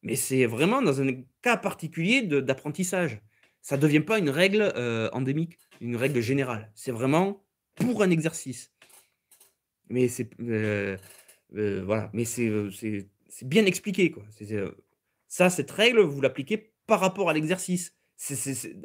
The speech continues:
après, c'est pas v-, c'est plus vrai, après. Ça n'existe plus, parce que c'est, ça marche pas. Mais ça, euh, voilà. C'est, c'est de ça que j'appelle le, quoi, moi, le, le, ce que j'appelle le sport, c'est, c'est le, le fait de, de pré-,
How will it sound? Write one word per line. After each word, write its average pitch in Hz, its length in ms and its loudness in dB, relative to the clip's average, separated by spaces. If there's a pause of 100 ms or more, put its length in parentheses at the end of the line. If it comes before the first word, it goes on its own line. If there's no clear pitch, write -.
(100)
après, 156 240 0
c'est 185 140 2
pas 196 140 6
v-, 175 160 4
c'est - 200 -4
plus 208 160 4
vrai, 196 220 4
après. 110 380 -10
Ça - 200 -8
n'existe 156 360 -2
plus, 196 220 -6
parce 113 160 -12
que 120 100 -6
c'est, 110 320 0
ça 113 120 -10
marche 156 180 -6
pas. 113 220 -6 (720)
Mais 131 80 0
ça, 220 280 4
euh, 110 400 4
voilà. 104 200 -2 (140)
C'est, - 180 -20
c'est 151 160 -4
de - 40 -4
ça 214 120 6
que 151 80 0
j'appelle 131 400 0
le, 110 140 2
quoi, 123 220 -2
moi, 127 280 2
le, 123 140 4
le, 110 200 0
ce 104 100 -14
que 107 80 -12
j'appelle 110 240 -4
le 98 100 -4
sport, - 240 -4
c'est, 107 260 -2
c'est 101 160 -8
le, 98 120 -4
le 101 140 -8
fait 180 280 -2
de, 120 160 0
de 117 80 -4
pré-, - 260 -12